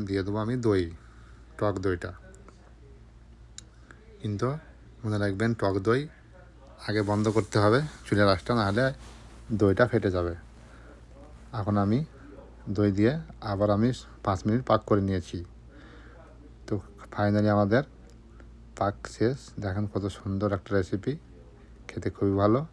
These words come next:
চ্যানেলটা সাবস্ক্রাইব করবেন এবং বেল আইকনটা বাজিয়ে দেবেন। আর কিছু জানার থাকলে কমেন্ট বক্সে জানাবেন। মাশাআল্লাহ, খুবই সুন্দর একটা রেসিপি। এভাবে বানিয়ে খেলে খেতে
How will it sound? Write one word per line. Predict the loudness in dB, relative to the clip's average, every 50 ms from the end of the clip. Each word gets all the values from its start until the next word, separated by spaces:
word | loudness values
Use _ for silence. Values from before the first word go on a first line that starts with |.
| -16 -20 -20 -20 -20 -20 -20 -6
চ্যানেলটা | -2 0 2 2 2 0 0 0
সাবস্ক্রাইব | -2 -4 0 2 2 2 2 2 0
করবেন | 0 2 2 0 0 -2 -6 -10 -16 -20 -20 -20 -20 -20 -20 -14 -8 -4
এবং | 0 0 2 2 2
বেল | 4 4 4
আইকনটা | 4 2 2 0 0 0 0 -2 -4 -4 -6 -10 -2 2 2
বাজিয়ে | 4 4 2 0 -2 -2
দেবেন। | -2 -4 -4 -6 -8 -10 -14 -20 -20 -20 -20 -20 -20 -20 -20 -20 -20 -20 -20 -20 -20 -20 -20 -20 -20 -20 -20 -20 -20 -20 -20 -20 -20 -20 -20 -20 -20 -20 -20 -20 -20 -20 -20 -20 -20 -20 -20 -20 -20 -20 -20 -20 -20 -20 -14 -8 -6
আর | -4 -4 -2
কিছু | -2 -2 -2 0 0
জানার | 2 2 0 0 0
থাকলে | -2 0 0 -2 -4 -4 -2
কমেন্ট | -2 0 2 2 2 2
বক্সে | 0 0 0 -2 0
জানাবেন। | 0 0 -2 -2 -4 -6 -8 -10 -14 -18 -20 -20 -20 -20 -20 -20 -20 -20 -20 -20 -20 -20 -20 -20 -20 -20 -12 -6 -4
মাশাআল্লাহ, | -4 -4 -4 -4 -4 -4 -2 -4 -4 -6 -6
খুবই | -2 0 0 0 0 -2
সুন্দর | -2 0 2 2 0
একটা | 0 0 -2 -2
রেসিপি। | -2 -2 -4 -4 -4 -4 -4 -6 -8 -14 -20 -20 -20 -20 -20 -20 -20 -20 -20 -14 -6 -2 0
এভাবে | 2 2 2 2 2
বানিয়ে | 2 0 0 -2 -2
খেলে | -2 -2 -2 -4 -6 -10 -14 -20 -20 -20 -20 -20 -10 -6
খেতে | -2 0 0